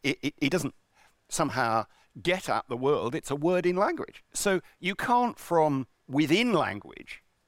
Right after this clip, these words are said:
say what the relationship is between language and something outside of it, because any account you give is going to be in the context of language.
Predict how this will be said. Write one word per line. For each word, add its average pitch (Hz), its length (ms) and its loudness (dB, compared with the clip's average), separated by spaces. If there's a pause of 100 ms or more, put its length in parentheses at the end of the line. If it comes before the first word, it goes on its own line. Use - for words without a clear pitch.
(320)
say 123 580 0 (280)
what 151 160 2
the 127 80 -2
relationship 113 760 -2
is 95 400 -4 (340)
between 135 320 -4
language 107 560 -2 (260)
and 110 160 -4
something 101 600 -4 (440)
outside 104 440 -2
of 85 80 -12
it, 80 140 -12 (120)
because - 320 -8
any 170 260 0
account 104 400 -4
you 90 120 -12
give 95 320 -4 (260)
is - 160 -4
going 120 240 2
to - 80 -12
be 120 300 -6 (260)
in 185 120 0
the 185 60 -2
context - 480 -4
of 185 80 -6
language. 220 400 -6